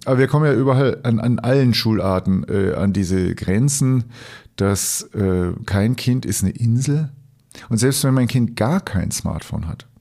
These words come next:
kein Smartphone, kann ich nicht verhindern, dass ihm im Schulbus oder hinterm Busch irgendeiner was unglaublich Grausames zeigt. Und das passiert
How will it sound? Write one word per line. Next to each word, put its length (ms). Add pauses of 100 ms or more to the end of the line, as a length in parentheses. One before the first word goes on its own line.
(140)
kein 200
Smartphone, 440 (800)
kann 160
ich 140
nicht 240
verhindern, 560
dass 260
ihm 320
im 140
Schulbus 680
oder 260
hinterm 320
Busch 380 (420)
irgendeiner 720
was 240 (220)
unglaublich 840
Grausames 600
zeigt. 420 (500)
Und 200
das 160
passiert 600